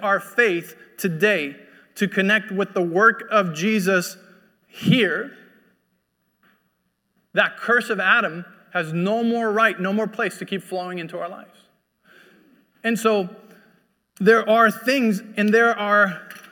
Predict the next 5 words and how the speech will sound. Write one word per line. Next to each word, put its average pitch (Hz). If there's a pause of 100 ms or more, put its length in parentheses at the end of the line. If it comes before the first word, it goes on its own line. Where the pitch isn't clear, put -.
(480)
times 240
in 262
our 226
life 202 (680)
that 185